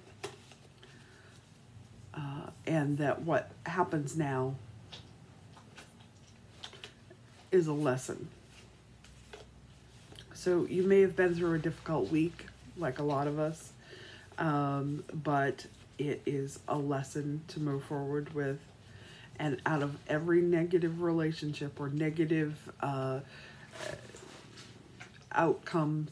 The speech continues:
that you seem, there's always a lesson there. If, if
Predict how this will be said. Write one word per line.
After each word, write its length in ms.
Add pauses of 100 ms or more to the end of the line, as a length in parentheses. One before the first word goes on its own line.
that 160
you 200
seem, 420
there's 260
always 500
a 60
lesson 480
there. 300
If, 160 (240)
if 160